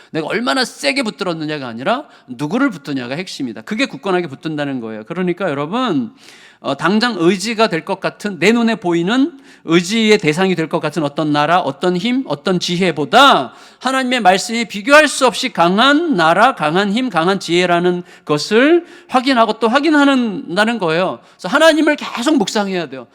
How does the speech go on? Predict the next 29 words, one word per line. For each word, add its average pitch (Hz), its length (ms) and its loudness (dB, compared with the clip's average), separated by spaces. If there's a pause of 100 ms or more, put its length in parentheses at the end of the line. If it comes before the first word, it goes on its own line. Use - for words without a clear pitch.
(180)
하나님이 269 300 0
어떤 262 320 2
분이신지, 175 720 -4 (400)
우리 254 140 -2
하나님이 262 400 0
얼마나, 247 680 6 (160)
하나님 277 760 2 (520)
만왕의 359 460 6
왕이신데 214 1000 4 (160)
그 302 120 0
사실을 285 520 4
우리가 226 520 4 (380)
깊이 302 260 2
생각하지 320 480 4
않-, 240 280 4 (160)
않기 233 360 4
때문에 277 300 4
믿음이 240 300 -4
사라지는 233 400 -2
거거든요. 131 500 -8 (240)
하나님이 302 360 6
누구신지를 254 600 0
다시 196 240 0
생각하고 269 480 0
나를 233 200 6
인도하신 269 420 4
하나님이 262 280 2
어떤 269 240 4
하나님이셨는지, 226 840 -2